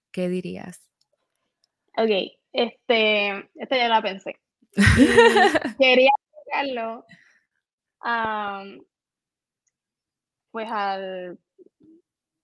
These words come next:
Speaker 2: a nuestro, a lo que estudiamos, al performance y todo eso, a la música, eh, o el, la ejecución de un instrumento.
Speaker 1: Ujú.
Speaker 2: Y, y la completaría con "no basta con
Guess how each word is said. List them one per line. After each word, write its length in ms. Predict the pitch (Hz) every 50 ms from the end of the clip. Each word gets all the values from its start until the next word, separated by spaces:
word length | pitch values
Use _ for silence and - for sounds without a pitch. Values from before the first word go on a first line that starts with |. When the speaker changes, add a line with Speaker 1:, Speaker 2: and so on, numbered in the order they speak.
| _ -
Speaker 2:
a 80 | 202 196
nuestro, 440 | 196 196 196 _ - 202 196 185 -
a 80 | 190
lo 120 | 196 185 196
que 60 | -
estudiamos, 420 | - _ 202 185 185 190 196 202 196
al 100 | 196 -
performance 880 | 196 196 - - 196 190 190 190 196 190 190 190 190 185 - - - -
y 240 | - - 190 190 190
todo 260 | 190 196 202 208 214
eso, 200 | 214 208 214 214
a 40 | 196
la 80 | 190
música, 600 | 196 208 220 220 214 - 190 180 190 180 - - - _ _ _ _ _ _
eh, 260 | - 190 202 196 196 190
o 100 | 190 196
el, 340 | 196 190 185 185 185 208 233
la 80 | - 190
ejecución 380 | 190 185 - 196 190 208 196 196
de 60 | 202
un 60 | 214
instrumento. 640 | 214 208 214 226 226 226 214 208 208 208 - - - _ _ _ _
Speaker 1:
Ujú. 380 | 196 196 202 196 202 226 247 254
Speaker 2:
Y, 460 | - 233 226 214 208 202 202 196 196 190 190 190 185 - - _ _ _ _ _ _ _ _ -
y 120 | - 208 202
la 120 | 208 196
completaría 480 | 214 214 214 214 208 208 202 214 233 247
con 200 | 240 240 226 214
"no 100 | 214 208
basta 420 | 208 226 240 - - 262 240 233 -
con 400 | - - 220 214 214 214 - -